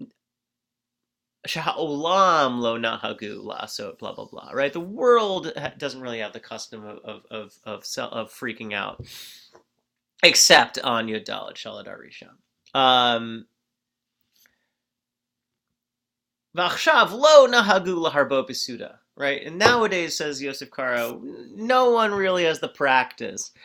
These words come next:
of making, throwing a big f-, party, not on the fourteenth, not on the fifteenth of the first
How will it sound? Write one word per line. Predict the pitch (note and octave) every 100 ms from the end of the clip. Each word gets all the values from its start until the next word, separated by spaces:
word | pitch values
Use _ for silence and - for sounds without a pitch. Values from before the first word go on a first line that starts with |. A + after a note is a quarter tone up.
| - - _ -
of | C#3+ C3+
making, | B2+ C3 B2 B2
throwing | A#2 D3+ C#3 B2+ B2+
a |
big | A#2+ A2+
f-, | - - -
party, | C3 A#2 A2 A#2
not | C3+
on | C3
the | B2
fourteenth, | B2+ A#2 A#2 A2 C#3+
not | D#3+
on | C3+
the | A#2+
fifteenth | - A2+ - G#2+ G2+ -
of | B2 G#2+
the | G#2+
first | A2+ G#2+ -